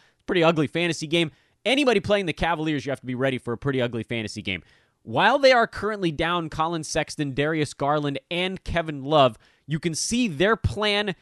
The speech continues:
is to turn the game into a gross little slugfest where Larry Nance Junior can move the basketball and get steals, and Andre Drummond can just sort of bonk his way towards the rim,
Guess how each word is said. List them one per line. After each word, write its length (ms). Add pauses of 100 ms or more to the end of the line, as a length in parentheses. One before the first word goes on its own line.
(260)
is 200
to 120
turn 400
the 60
game 360
into 360
a 200 (160)
gross 640
little 300
slugfest 1120 (360)
where 340
Larry 300
Nance 220
Junior 380
can 200
move 260
the 60
basketball 640
and 100
get 160
steals, 400
and 80
Andre 220
Drummond 400
can 140
just 180
sort 160
of 80 (600)
bonk 300
his 180
way 240
towards 360
the 120
rim, 380